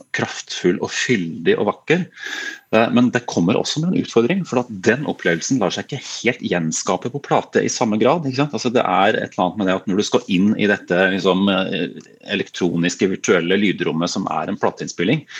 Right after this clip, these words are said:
så mister på en måte nå den der overveldende kraften, eh, den, den forsvinner litt. Ehm, og her har det også gått litt gærent for Dekka, for plateselskapet, når det har gjort denne innspillingen, for det er noen C D-er hvor vokallyden faktisk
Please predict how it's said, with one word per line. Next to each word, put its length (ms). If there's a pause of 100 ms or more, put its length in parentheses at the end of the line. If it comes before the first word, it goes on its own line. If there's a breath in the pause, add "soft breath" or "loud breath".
(280 loud breath)
så 160
mister 640
på 80
en 140
måte 100
nå 240
den 160
der 220 (100)
overveldende 640
kraften, 480
eh, 220 (100)
den, 160
den 160
forsvinner 480
litt. 240 (760 loud breath)
Ehm, 1000
og 260
her 300
har 160
det 100
også 220
gått 160
litt 180
gærent 400
for 160
Dekka, 380
for 100
plateselskapet, 560
når 140
det 100
har 240
gjort 300
denne 240
innspillingen, 480
for 160
det 80
er 100
noen 220
C 240
D-er 260
hvor 160
vokallyden 540
faktisk 320